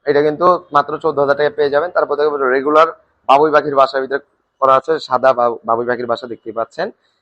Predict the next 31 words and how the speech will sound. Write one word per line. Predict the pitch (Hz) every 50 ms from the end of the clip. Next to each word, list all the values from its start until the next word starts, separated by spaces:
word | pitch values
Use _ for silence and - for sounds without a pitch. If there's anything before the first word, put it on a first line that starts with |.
| _ _ _
এটাও | 135 143 147 151 156 139
কিন্তু | 156 160 156 151 160
বাস্কেট | 135 127 123 - - 147 139
সাইজ | 147 143 135 - _
সেম। | 135 131 123
আমাদের | 123 131 131 139
এখানে | 147 147 151 151 147
যতগুলো | 127 143 - _ 165 160 156 165 160
দোলনা | 143 120 127 127 139 143
আছে | 139 127 131 - 151 - - _ _ _ _ _ -
সবগুলোর | 156 143 135 156 156 156 156 139
বাস্কেট | 123 117 - - 135 123
সাইজ | 139 135 127 - _ _ -
সেম, | 147 135 135 135
যেই | 127 123 139 139 135 -
সিঙ্গেল | 139 135 135 131 135
গুলো | 131 131 135 127
দোলনা | 117 113 117 123 123
আছে | 120 - - -
সবগুলোর | 139 127 123 131 131 123
বাস্কেট | 120 - - 120 - -
সাইজ | 117 - _
সেম। | - 113 123 - _ _ _ _ _ _ _ _ _ _
এটা | 165 170 180 170
কিন্তু | 175 175 175
মাত্র | 170 151 147 - 147 156 165 -
পেয়ে | 160 160 143
যাবেন | 156 165 165
চোদ্দ | 160 165 160 131 120 131
হাজার | 123 120 120 123 - -
টাকায়। | 131 120 123 113 -